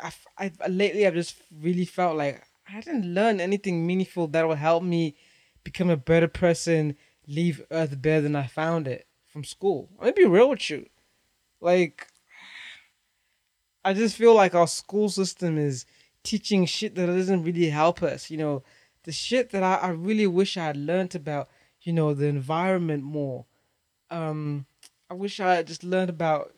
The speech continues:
compassion and just self-love and, you know, self-awareness more in school. And just stop learning my algebra that has taught me shit, you know what I mean? Some people need to learn algebra, but not me,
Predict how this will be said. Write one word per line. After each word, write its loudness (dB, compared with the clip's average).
compassion -6
and -6
just -10
self-love 4
and, -2
you -14
know, -6
self-awareness 2
more 2
in -2
school. -4
And -8
just -2
stop 8
learning 8
my 2
algebra 4
that 4
has 2
taught 0
me 0
shit, -2
you -12
know -2
what 0
I -2
mean? -2
Some -2
people 2
need -2
to -10
learn 2
algebra, -2
but -4
not 0
me, -2